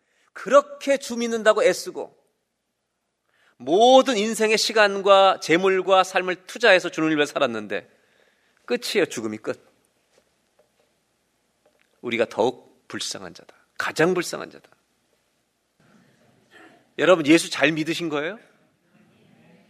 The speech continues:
제가 이번에 에버그린 아카데미에서 그 아름다운 이별, 아버님 천국 보내드리고 제가 와서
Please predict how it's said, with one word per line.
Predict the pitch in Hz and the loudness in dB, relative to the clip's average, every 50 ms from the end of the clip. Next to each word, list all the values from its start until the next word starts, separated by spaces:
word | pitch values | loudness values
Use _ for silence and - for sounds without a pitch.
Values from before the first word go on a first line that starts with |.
| _ _ _ _ _ _ _ _ _ _ _ _ _ _ | _ _ _ _ _ _ _ _ _ _ _ _ _ _
제가 | - - 151 151 151 | -4 2 4 4 4
이번에 | 151 143 147 143 147 120 | 4 2 2 2 2 2
에버그린 | 127 135 151 143 147 147 | 2 0 -2 -2 -2 0
아카데미에서 | 135 120 - 131 120 120 113 113 110 104 98 - 147 127 92 - _ _ _ _ _ _ _ _ - - _ _ _ _ _ _ _ _ _ _ _ _ | 0 -2 -2 -4 -6 -6 -6 -6 -8 -8 -8 -8 -8 -8 -8 -12 _ _ _ _ _ _ _ _ -20 -20 _ _ _ _ _ _ _ _ _ _ _ _
그 | - 117 - - | -16 -12 -6 -4
아름다운 | 101 120 143 147 156 151 143 139 135 131 117 | -2 -2 -2 -2 0 0 2 2 2 0 -2
이별, | 110 95 101 92 82 78 76 _ _ _ _ _ _ _ _ _ - | -6 -6 -8 -8 -8 -10 -14 _ _ _ _ _ _ _ _ _ -2
아버님 | 120 117 113 127 123 123 123 120 | 0 2 2 2 0 0 -2 -6
천국 | 117 - 160 151 143 131 | -8 -6 -6 -6 -6 -6
보내드리고 | - 123 117 120 107 110 110 110 | -4 -4 -2 -2 -4 -4 -4 -6
제가 | 104 120 104 104 | -4 -4 -2 -2
와서 | 101 95 90 - - 123 110 90 | -2 -2 -4 -6 -8 -8 -8 -10